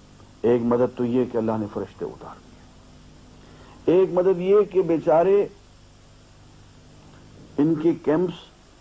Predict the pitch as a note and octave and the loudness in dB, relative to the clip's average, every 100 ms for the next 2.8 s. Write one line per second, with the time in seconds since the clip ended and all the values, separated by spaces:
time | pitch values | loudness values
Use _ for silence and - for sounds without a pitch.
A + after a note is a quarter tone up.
0 | - - - B2 D#3+ F3 F3 F3 - A2+ | -20 -14 -2 2 2 2 0 -2 -2 -8
1 | F#2 - - - - - - - - - | -8 -16 -20 -20 -20 -20 -20 -20 -20 -20
2 | - - - - - D3 D3+ | -20 -20 -20 -14 -2 0 0